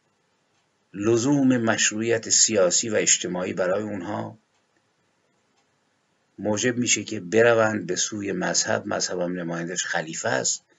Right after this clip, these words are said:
توجه داشته باشید اینجا خلیفه رو مردم قبول دارن، مردمی که حنفی اند، که شافعی اند، که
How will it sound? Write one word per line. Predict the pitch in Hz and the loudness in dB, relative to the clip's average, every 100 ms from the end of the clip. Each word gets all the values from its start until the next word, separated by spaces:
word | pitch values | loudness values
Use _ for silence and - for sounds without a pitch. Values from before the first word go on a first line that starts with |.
| _ _ _ _ _ _ - | _ _ _ _ _ _ -4
توجه | 92 95 107 | 0 2 0
داشته | 104 95 117 | -2 -2 -2
باشید | 110 107 90 | -4 -6 -6
اینجا | 95 107 117 110 - _ _ _ _ _ _ _ | -6 -2 -2 -4 -10 _ _ _ _ _ _ _
خلیفه | - 104 104 101 - 120 | -4 -2 0 -2 -2 -2
رو | 110 | 2
مردم | 98 90 110 110 | 2 0 -2 -4
قبول | - 90 90 107 104 87 | -4 -2 -2 0 -2 -2
دارن، | - 71 - - _ _ - | -4 -6 -8 -14 _ _ -14
مردمی | 85 87 90 90 90 | -6 -6 -4 -6 -6
که | 165 | -8
حنفی | 170 175 - - 117 | -8 -6 -2 -2 0
اند، | 110 95 | -2 -4
که | 95 | -4
شافعی | 87 - 80 - 76 98 110 | -2 0 -2 -4 -6 -6 -4
اند، | 101 85 | -4 -6
که | - 90 71 | -10 -8 -8